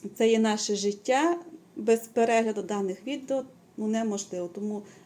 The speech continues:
я дивлюся новини кожного дня, мені важливо, що відбувається в нашій державі.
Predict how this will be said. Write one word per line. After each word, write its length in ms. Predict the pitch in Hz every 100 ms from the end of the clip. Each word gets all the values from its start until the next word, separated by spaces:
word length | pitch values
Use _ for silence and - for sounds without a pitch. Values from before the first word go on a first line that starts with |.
| 214
я 160 | 233
дивлюся 460 | 220 220 202 196 202
новини 420 | 202 190 180 180
кожного 540 | - 262 269 269 262 269
дня, 320 | 254 254 262
мені 240 | 226 214 185
важливо, 440 | 185 214 254 262
що 180 | 262 262
відбувається 720 | 226 240 240 247 247 247 240
в 40 |
нашій 320 | 233 233 -
державі. 640 | 208 226 220 220 226 226